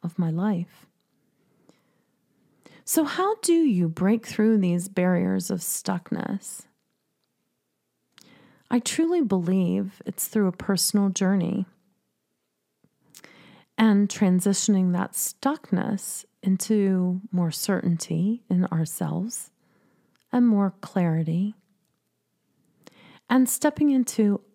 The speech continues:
a gr-, a pattern of growth that moves us into the area of flow in our business. What does flow look like?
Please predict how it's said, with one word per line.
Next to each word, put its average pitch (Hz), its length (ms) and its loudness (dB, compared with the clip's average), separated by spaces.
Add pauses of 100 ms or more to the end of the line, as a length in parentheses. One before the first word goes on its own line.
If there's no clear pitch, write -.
(100)
a 202 100 0
gr-, - 280 -16 (180)
a 202 60 -2
pattern 185 520 0
of 165 200 -4
growth - 640 -8 (1120)
that 175 540 0
moves 185 340 0
us 165 220 -2
into 202 300 0
the 170 280 -2 (220)
area 175 340 2
of 160 120 -2
flow 170 760 -2
in 170 120 -2
our 165 140 -2
business. - 720 -6 (2500)
What 370 160 0
does - 280 -2
flow 165 600 0
look - 360 -6
like? - 420 -8